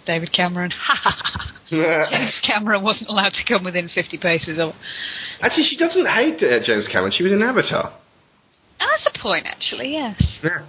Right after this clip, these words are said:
Speaker 2: Uh, James Cameron, ha-, uh, however, is, Linda Hamilton's the one who's not a fan of him.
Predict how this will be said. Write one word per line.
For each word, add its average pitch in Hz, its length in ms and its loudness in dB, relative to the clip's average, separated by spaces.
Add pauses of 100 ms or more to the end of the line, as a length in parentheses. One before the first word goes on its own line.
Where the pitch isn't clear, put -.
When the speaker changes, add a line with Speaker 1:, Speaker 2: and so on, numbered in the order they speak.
(580)
Speaker 2:
Uh, 117 180 2
James 135 240 2
Cameron, 117 300 2
ha-, 107 420 2
uh, 101 60 2
however, 101 500 2
is, 95 240 -6 (240)
Linda 123 440 2
Hamilton's 98 720 -2
the 92 80 -2
one 82 100 -2
who's - 160 -4
not - 160 -2
a - 40 -12
fan 76 200 -2
of - 60 -10
him. - 180 -6